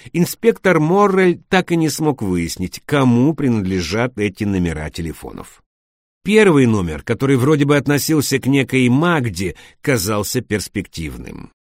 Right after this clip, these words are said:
Через него инспектор вышел на магазин тканей и швейных принадлежностей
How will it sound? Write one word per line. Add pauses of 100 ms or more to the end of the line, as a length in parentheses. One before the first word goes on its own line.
(100)
Через
него
инспектор
вышел
на
магазин
тканей
и
швейных
принадлежностей